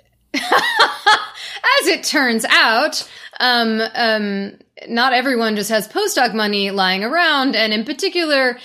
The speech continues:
people who do <laughs> moral psychology don't tend to have these giant factory type labs like you might find, say, in a cognitive neuroscience lab, um, where they just have a postdoc that's, like, available and open.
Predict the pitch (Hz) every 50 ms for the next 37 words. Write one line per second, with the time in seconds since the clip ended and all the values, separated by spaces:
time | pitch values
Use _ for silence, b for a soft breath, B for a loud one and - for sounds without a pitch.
0 | B B - 339 320 330 285 294 277 220 233 247 247 240 233 226 - 180 302 320
1 | 320 294 277 285 285 277 277 277 - 233 220 247 233 226 233 233 226 190 214 214
2 | 208 202 208 B B B 220 202 302 349 359 349 330 - - - 269 254 247 233
3 | 233 233 240 233 220 226 214 202 233 226 220 220 202 185 214 220 208 175 165 -
4 | - 247 247 254 254 240 233 233 - - - 294 285 302 - - 277 247 240 220
5 | 208 - - 220 214 208 196 196 190 196 190 196 196 190 185 180 180 - 196 185
6 | 180 - 196 190 190 185 180 - - 185 185 185 180 170 165 - 185 180 175 160
7 | 170 175 - 185 185 175 180 165 165 170 170 180 180 - 170 165 170 190 202 202
8 | - - - - 135 147 - 185 B B B B B B B - 208 202 196 185
9 | 180 185 180 190 190 185 185 180 175 185 180 - - - 180 190 180 190 180 -
10 | 180 175 170 - - 175 151 151 - - - - - - - 175 170 170 170 170
11 | 170 175 175 175 180 185 - - - - - - - - 185 - - - - -
12 | -